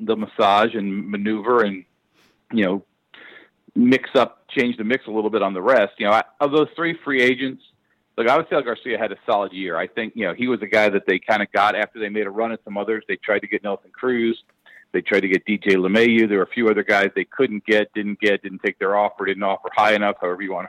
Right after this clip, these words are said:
phrase it. They got Avisail Garcia. He had a solid year. I don't think he'll be back. He's probably gonna go look for a multi-year deal somewhere. He probably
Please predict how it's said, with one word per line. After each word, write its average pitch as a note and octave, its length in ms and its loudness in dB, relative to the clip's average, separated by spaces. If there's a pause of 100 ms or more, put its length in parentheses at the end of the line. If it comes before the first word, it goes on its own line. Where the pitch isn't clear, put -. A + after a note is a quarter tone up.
phrase C#3 280 4
it. G#2 120 -2 (520)
They B2 80 2
got B2+ 200 2
Avisail A#2 280 -6
Garcia. G2+ 280 -8
He A#2 60 -8
had A2 80 -2
a G#2 160 -6
solid G#2 260 -2
year. F2 220 -6
I G2 60 2
don't G#2 260 -6 (220)
think C3 240 -2
he'll B2+ 120 2
be A#2+ 140 -4
back. A2 420 2
He's A2+ 140 -18
probably G2+ 260 -4
gonna G#2 140 -6
go G2 120 -4
look G2 200 -4
for G#2 80 -2
a - 20 0
multi-year G2 440 -2
deal G2+ 240 0 (100)
somewhere. A2 260 2
He G#2+ 60 2
probably F#2+ 380 0